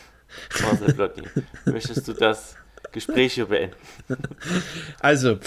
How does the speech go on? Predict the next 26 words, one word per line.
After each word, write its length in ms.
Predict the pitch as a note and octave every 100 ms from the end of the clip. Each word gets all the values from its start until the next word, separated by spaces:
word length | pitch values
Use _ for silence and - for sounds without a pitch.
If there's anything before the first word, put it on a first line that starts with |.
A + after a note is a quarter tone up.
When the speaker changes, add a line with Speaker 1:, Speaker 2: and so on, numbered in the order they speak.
| - -
Speaker 2:
ich 240 | - E3+
hab 140 | F3+ F3
das 160 | D3
in 120 | C3+ B2
folgender 420 | C#3+ D3 C3+ A2+
Weise 260 | A#2 A2+
gesehen, 380 | G#2+ G2 G#2 A#2+ B2
E 100 | A2
S 200 | - -
C. 300 | G2+ B2+ F#3 - - - -
Speaker 1:
Ja. 220 | G2+ G#2+
Speaker 2:
Ähm, 200 | G#2 G#2 - - - - _
es 200 | - -
war 120 | D3 E3+
nicht 260 | E3 -
angedacht, 440 | F3 E3+ A2+ G#2 A#2+
wir 100 | A2+
waren 160 | B2+
bei 120 | B2
Freunden 340 | A2+ B2 B2 A#2
eingeladen 680 | A#2 D#3 A2+ G#2 G2+ D3+ F#3+ _ _ _
und 460 | - B2 A#2 A#2 - A#3+ - - - _ _ - - _ -
ich 240 | - -
hab 100 | D#3
so 140 | - D3
gedacht, 480 | C#3+ D3 - -